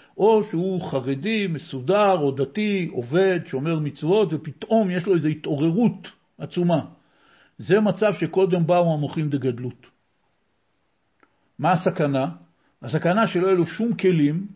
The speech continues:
הוא יגיע לריבוי אור, כל הכלים שלו יישברו, וכל מי שישאר, יישאר מזה זה רק דינים. לכן הדרך היא לעשות מהלך שמיד אחרי שבא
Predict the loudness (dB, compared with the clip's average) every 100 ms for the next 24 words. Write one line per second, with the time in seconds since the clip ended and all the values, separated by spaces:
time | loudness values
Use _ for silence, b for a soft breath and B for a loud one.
0 | -20 b b b 2 2 4 4 2 4
1 | 4 4 2 2 4 4 2 -6 b b
2 | b _ 4 4 2 0 0 -2 2 2
3 | 4 0 2 2 2 2 -4 B B -4
4 | 0 2 2 0 -4 -2 0 0 -2 -4
5 | 0 2 4 2 2 2 2 0 -2 0
6 | 2 2 2 -2 -10 -14 -14 _ _ b
7 | b b b -4 0 2 4 2 4 4
8 | 4 4 2 0 -6 -6 0 4 4 2
9 | 0 2 2 0 -6 _ _ _ -4 0
10 | 2 4 2 0 -2 -8 -20 b b b
11 | -4 2 4 4 4 4 4 2 -2 -2
12 | 2 2 2 -2 -2 2 2